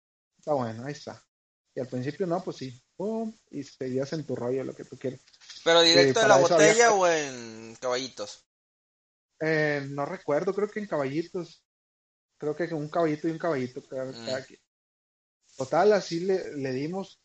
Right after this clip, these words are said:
Speaker 1: De hecho, nos la tomamos rápido, porque yo creo que en una hora ya nos habíamos acabado la botella.
Speaker 2: Ah, la madre.
Speaker 1: Y yo me acuerdo que, yo me acuerdo que ya en las últimas, güey, este, les decía a ustedes, güey, no sé si tú estabas esa
Speaker 2: No,
Speaker 1: vez.
Speaker 2: yo no estaba,
Speaker 1: Les
Speaker 2: no me
Speaker 1: de-,
Speaker 2: acuerdo de
Speaker 1: le-,
Speaker 2: eso.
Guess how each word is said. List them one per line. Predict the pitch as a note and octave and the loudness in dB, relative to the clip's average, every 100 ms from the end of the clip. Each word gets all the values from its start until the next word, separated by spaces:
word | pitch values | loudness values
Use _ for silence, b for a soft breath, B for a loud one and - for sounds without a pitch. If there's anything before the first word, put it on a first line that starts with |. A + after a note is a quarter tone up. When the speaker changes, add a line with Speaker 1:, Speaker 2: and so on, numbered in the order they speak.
| - | -8
Speaker 1:
De | C3 | -8
hecho, | D#3+ | -6
nos | G3+ | -6
la | E3+ | -4
tomamos | B2+ A#2 D3 D#3+ | -6 -6 -4 -4
rápido, | A#2 - E3 | -6 -2 -4
porque | C3+ C3+ | -2 -6
yo | C#3+ | -4
creo | E3 E3+ | -4 -6
que | |
en | D#3 | -4
una | D#3+ E3 | -2 0
hora | D3 D#3+ | 2 0
ya | D#3 | -2
nos | D#3+ D#3 | -4 -6
habíamos | C#3 D3 D#3 D3+ | -6 -8 -10 -12
acabado | C#3 C#3+ D3 | -4 -2 0
la | D3+ | 0
botella. | C3 - C3+ C3+ | -2 -4 -6 -4
Speaker 2:
Ah, | C3 C3+ | -2 -2
la | D#3 A#2 | -2 -6
madre. | G#2 A#2+ B2+ | -6 -6 -2
Speaker 1:
Y | |
yo | C#3+ | 0
me | D#3+ | 0
acuerdo | F3+ F#3+ | 0 0
que, | F#3 F3 - _ _ _ - | 0 -2 -2 _ _ _ -6
yo | D#3 | -2
me | |
acuerdo | E3+ F3+ F3 _ | 0 -2 -6 _
que | F3+ D#3+ | -8 -2
ya | D#3+ | 0
en | |
las | F3 - | 0 0
últimas, | F#3+ F#3+ D#3 D3 C#3 | -2 -2 -4 -4 -4
güey, | C#3 C3+ _ _ _ _ | -6 -8 _ _ _ _
este, | B2+ A#2+ - B2 A#2+ A#2 - C3+ | -12 -12 -6 -4 -4 -4 -8 -4
les | C3 B2 | -4 -2
decía | B2+ D3+ E3 | -2 2 2
a | |
ustedes, | E3+ - D3 D#3+ F3 | 2 0 2 4 4
güey, | D#3+ D3+ C#3+ C3 A#2+ _ | 4 2 2 -2 -12 _
no | C#3 | -12
sé | D3 D#3+ | -10 -8
si | F3+ | -8
tú | - | -6
estabas | - - D#3 E3 | -6 -2 0 0
esa | C3+ | -2
Speaker 2:
No, | D#3+ D3+ | -2 0
Speaker 1:
vez. | C3+ | -2
Speaker 2:
yo | |
no | C3 | -6
estaba, | B2+ - A2+ A2+ C#3+ | -12 -8 -6 -2 0
Speaker 1:
Les | |
Speaker 2:
no | C#3 | 2
me | D3 | 2
Speaker 1:
de-, | |
Speaker 2:
acuerdo | D3 C3 C3 | 0 -2 -2
de | A#2 | -2
Speaker 1:
le-, | |
Speaker 2:
eso. | A#2+ A#2+ | -4 -12